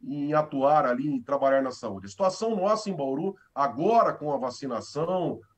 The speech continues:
com a, a, a imunização das pessoas, está tendo uma queda bastante grande. Inclusive, é um outro assunto que a gente precisa levantar, viu, Pitório? Porque as pessoas agora diminuem o uso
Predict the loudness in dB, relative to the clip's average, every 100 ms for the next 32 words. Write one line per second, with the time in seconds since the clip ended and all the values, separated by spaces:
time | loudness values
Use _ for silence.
0 | _ -4 -2 0 -2 -2 -4 -4 -4 -4
1 | -4 -4 -4 -4 -2 -4 -2 -2 -2 -4
2 | -4 -4 -8 -10 -10 -6 -4 -4 -8 _
3 | _ _ _ _ -2 0 0 -2 0 0
4 | 0 -2 -2 -2 -6 -8 _ -12 -4 -4
5 | -2 -4 -4 -2 -2 -2 -2 -6 -8 -4
6 | -2 0 -2 -4 -8 -8 -14 _ -4 -4
7 | -2 -2 -2 -4 -6 -8 -8 -6 -4 -4
8 | 0 2 2 -2 -6 -4 -4 -6 -8 -10
9 | -8 -10 -8 -6 -2 -2 0 -2 -2 -2
10 | 0 0 0 -2 -4 -6